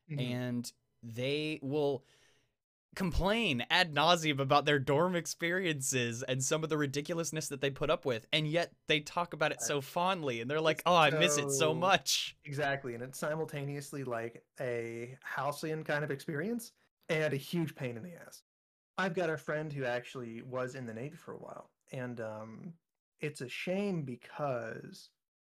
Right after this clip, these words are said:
Speaker 1: um, he did talk a lot about, um, how sometimes, um, exploitative and sort of indifferent to the physical needs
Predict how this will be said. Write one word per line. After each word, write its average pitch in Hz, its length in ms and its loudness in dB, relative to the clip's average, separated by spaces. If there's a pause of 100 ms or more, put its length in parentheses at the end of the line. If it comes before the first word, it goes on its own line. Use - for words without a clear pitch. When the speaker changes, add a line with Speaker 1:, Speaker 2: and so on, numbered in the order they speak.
(280)
Speaker 1:
um, 113 600 -4 (220)
he 151 200 -6
did 143 220 -6
talk 135 280 -4
a 143 40 -2
lot 120 300 0
about, 113 680 -4 (100)
um, 120 640 -4 (380)
how 156 1080 -2 (640)
sometimes, 143 1400 -2 (680)
um, 117 580 -4 (340)
exploitative 147 1160 -2
and 120 760 -4
sort 143 320 -4
of 123 280 -2
indifferent 135 840 -6
to 123 380 -4
the 117 100 -10
physical 143 540 -4
needs 113 520 -10